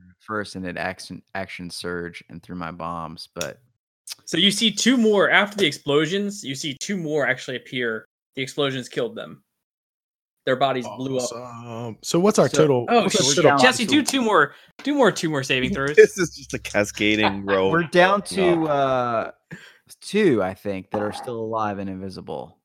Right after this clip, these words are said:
Speaker 3: I think I passed both of 'em. That would be a fifteen and a seventeen.
Speaker 2: All right, yeah, you did pass both of 'em.
Speaker 3: Okay, awesome.
Speaker 2: And as did he,
Speaker 3: <sighs>
Speaker 2: so he's alive.
Speaker 3: Okay.
Speaker 2: Um, but that being said, Jesse, you did start your turn, so you take two die four damage.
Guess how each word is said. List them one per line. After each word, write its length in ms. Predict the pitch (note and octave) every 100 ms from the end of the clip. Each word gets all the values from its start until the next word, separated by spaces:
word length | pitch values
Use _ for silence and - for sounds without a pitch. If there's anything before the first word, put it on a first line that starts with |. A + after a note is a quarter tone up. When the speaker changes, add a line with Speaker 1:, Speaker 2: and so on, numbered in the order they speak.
| _ -
Speaker 3:
I 80 | A2+
think 320 | - - A#3+
I 100 | E3+
passed 380 | B2+ D3 B2 -
both 240 | A#2+ A2+
of 100 | A2 G2
'em. 120 | G2
That 160 | A2
would 140 | A#2+ B2
be 160 | B2+
a 360 | A2+ G#2 G2+ G2
fifteen 800 | - - B2+ - - B2+ B2+ A#2
and 140 | G2+ G2+
a 80 |
seventeen. 760 | F#2 - G#2 F#2 F2 G2+ F2 E2+ G2 _ _ _ _ _ _ _ _
Speaker 2:
All 100 | -
right, 180 | A2+ G#2
yeah, 120 | A2
you 140 | G#2+ A#2
did 180 | B2 A2+
pass 220 | B2+ A2
both 240 | - G#2+ -
of 80 |
'em. 160 | C#2+ G#2+ - _ _ - - _ -
Speaker 3:
Okay, 160 | - -
awesome. 360 | G#2 F#2+ - - - - _ _ _ _
Speaker 2:
And 280 | C#3+ C3+ B2+ -
as 220 | C#3 C#3
did 160 | C#3 B2+
he, 180 | G3
Speaker 3:
<sighs> 100 | D3
Speaker 2:
so 100 | - A#2+
he's 180 | C3 B2+
alive. 560 | A#2+ A2 G2+ G#2 - - _ _ _ _ -
Speaker 3:
Okay. 240 | - A#2+ G#2 - _ _ _ _ _ _ _ _ _ _ _ -
Speaker 2:
Um, 340 | D3 C3 A#2+ A#2
but 100 | C#3+
that 120 | C4
being 120 | B3
said, 200 | F#3+ A3+
Jesse, 200 | E3+ C#3+
you 60 | D3
did 120 | G3+
start 240 | G3 F#3+ C#3
your 100 | D3+
turn, 280 | D#3+ D#3 D3+
so 100 | C#3+
you 60 |
take 160 | C3+ C3
two 100 | D3
die 180 | C3+ B2+
four 240 | - B2+
damage. 280 | A#2+ A2+ A2